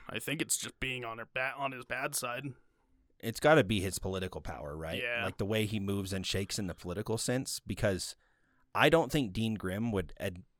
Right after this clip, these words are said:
Speaker 2: admit to being afraid of somebody, like, in a, in a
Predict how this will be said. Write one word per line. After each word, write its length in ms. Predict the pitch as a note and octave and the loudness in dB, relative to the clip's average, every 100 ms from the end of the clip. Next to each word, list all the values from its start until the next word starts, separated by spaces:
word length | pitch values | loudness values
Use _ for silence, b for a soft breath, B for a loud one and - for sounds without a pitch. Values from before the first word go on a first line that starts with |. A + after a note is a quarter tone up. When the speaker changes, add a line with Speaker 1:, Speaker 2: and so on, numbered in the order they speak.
| - | -2
Speaker 2:
admit 400 | G#2+ G2 G2 G#2+ | -2 0 -4 -4
to 80 | A2+ | -4
being 260 | G2+ G2+ F#2+ | -2 -2 -4
afraid 320 | - - F#2+ | -8 -4 -4
of 100 | G2+ | -2
somebody, 500 | - G#2+ A2 A2 G#2 _ _ _ _ _ _ _ _ - | -2 0 0 0 -4 _ _ _ _ _ _ _ _ -2
like, 240 | G#2 G2 - | 0 0 -4
in 160 | A2+ A2 | -4 -2
a, 220 | E2+ E2+ _ | -2 -6 _
in 120 | B2 | -4
a 140 | G2+ | -2